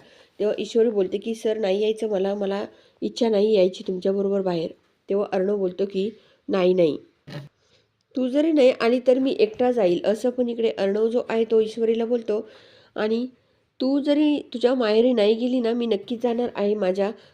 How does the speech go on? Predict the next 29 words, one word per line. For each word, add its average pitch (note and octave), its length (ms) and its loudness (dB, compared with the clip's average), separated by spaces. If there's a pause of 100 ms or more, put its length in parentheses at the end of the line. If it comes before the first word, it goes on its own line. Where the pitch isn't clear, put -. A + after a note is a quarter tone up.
(280)
सासरी." F#3 360 0 (100)
असं G#3 220 0
पण A3+ 200 0
इकडे A3 240 0
हा G#3+ 240 -4 (100)
अर्णव F#3+ 300 0
जो A3 240 -2
आहे A3 220 2
तो G#3+ 80 -4
बोलत G3 280 -6
असतो. A3 280 -6 (380)
तेव्हा G#3 180 -2
ईश्वरी A3 280 -2
बोलते G3 280 -4
की, G#3 120 -4
"नाही, G3 220 -2
नाही, F3+ 220 -2
तुम्ही G#3+ 180 -4
नका B3 260 -4
जाऊ, F#3+ 260 -2 (300)
येईल G3+ 240 4
मी A3+ 120 -2
तुमच्याबरोबर." F#3 640 -4 (400)
असं G3+ 240 -2
ईश्वरी G#3 520 -4
अर्णवला F3+ 360 -2
बोलते. G3+ 140 -6 (480)
त्यानंतर C4+ 500 2
इकडे D4 320 2